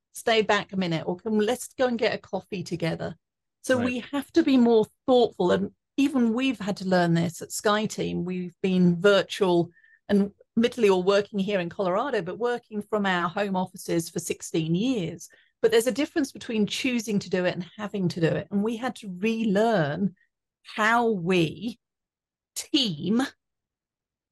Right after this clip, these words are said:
Speaker 1: through the camera. And one of the things we've been doing for ten years now is starting every single staff meeting with something we call Ripples and Joys.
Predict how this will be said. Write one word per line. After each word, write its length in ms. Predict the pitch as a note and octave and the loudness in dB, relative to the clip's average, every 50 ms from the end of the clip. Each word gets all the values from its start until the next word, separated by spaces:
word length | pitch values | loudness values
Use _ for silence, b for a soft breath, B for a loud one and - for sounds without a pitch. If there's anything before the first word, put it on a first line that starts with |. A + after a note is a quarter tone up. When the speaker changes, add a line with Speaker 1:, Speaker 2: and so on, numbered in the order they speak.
| _ - | _ -8
Speaker 1:
through 160 | - B3 A3+ | -4 -4 0
the 100 | F#3 A3 | 0 -2
camera. 520 | - - - - G#3 F#3 F#3 E3 D#3 D3+ _ _ _ _ _ _ _ _ _ _ _ _ _ _ _ _ - | -2 -4 -8 -4 -2 -2 -2 -2 -4 -8 _ _ _ _ _ _ _ _ _ _ _ _ _ _ _ _ -4
And 200 | A#3 A3+ A3 - - | -2 -2 -4 -4 -6
one 280 | - A3+ B3+ C#4+ D#4+ | -2 2 4 4 6
of 80 | E4+ B3+ | 4 4
the 120 | A3 G3+ | 4 2
things 280 | F#3+ - A3 A3 G#3 - | 0 -2 -4 -4 -4 -2
we've 160 | A3+ G3 E3+ | -4 -6 -4
been 180 | - G#3 G3+ F#3+ | -2 0 0 2
doing 540 | G#3+ G#3 G3+ G3+ G3 F#3+ F#3+ F#3+ F#3+ E3 - _ _ _ _ _ _ _ - | 2 2 0 0 -2 -4 -4 -4 -6 -8 -10 _ _ _ _ _ _ _ -6
for 60 | G#3+ G#3 | -6 -6
ten 360 | - - - C#4+ D#4 C#4 A3 | -6 -6 -2 0 2 2 2
years 420 | F#3+ G3+ A3 A#3+ A3+ G#3 - - | 2 0 0 0 0 -2 -2 -2
now 300 | F#3 E3+ E3 E3 E3+ - - | 0 0 0 0 -2 -6 -6
is 380 | - F#3+ G3 F#3+ F#3+ F#3+ F#3 - | -4 -4 -2 -2 -2 -4 -4 -6
starting 420 | - - A3+ A3 A3 - G#3 - _ _ - - | -6 -4 -4 -4 -4 -8 -10 -14 _ _ -2 0
every 500 | C#4 C#4 C4 A#3+ - - B3 B3+ B3+ A#3 | 0 0 0 -4 -12 -14 -10 -8 -6 -6
single 380 | - - A#3+ A#3 A3+ A3+ G#3+ | -4 0 0 2 4 2 2
staff 300 | - - - G#3 G#3+ - _ | 2 0 -2 -2 -2 -4 _
meeting 540 | - F3 E3 E3+ E3 - - - - G#3 G#3+ _ _ _ _ _ _ _ _ _ _ _ - - | -4 -4 -4 -4 -10 -12 -14 -12 -12 -12 -12 _ _ _ _ _ _ _ _ _ _ _ -6 -6
with 100 | G3 - | -4 -2
something 200 | A3+ G#3+ A3 A3+ | -2 0 2 0
we 80 | A#3+ | 0
call 220 | G#3 - B3 A#3 A3 | 0 0 -2 0 0
Ripples 380 | A#3+ B3+ - - A#3 G#3+ - | 0 -2 -2 -2 -6 -4 0
and 120 | B3 A3 G3+ | 0 0 2
Joys. 480 | A#3+ B3 - F3+ D#3+ D#3+ - _ _ | 0 0 -4 -4 -4 -8 -14 _ _